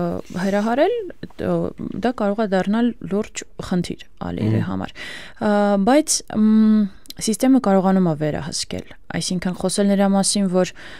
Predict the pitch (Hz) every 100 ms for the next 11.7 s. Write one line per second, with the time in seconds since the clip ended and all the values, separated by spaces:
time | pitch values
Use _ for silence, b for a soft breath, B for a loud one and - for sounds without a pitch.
0 | B - 190 185 - - 175 202 175 185
1 | 170 170 - 170 160 160 151 170 170 165
2 | 165 156 - 160 160 - 170 170 160 156
3 | - 185 185 175 175 170 165 - 160 156
4 | - 160 156 156 151 156 - - - -
5 | - - - 62 165 160 175 160 - 160
6 | 156 156 156 - 170 - - 175 - 165
7 | - - 175 233 262 285 214 - 50 -
8 | - - - 196 185 180 180 180 185 180
9 | 175 160 190 180 196 196 180 196 180 190
10 | 196 180 170 202 277 190 190 180 208 196
11 | 208 202 - - 196 185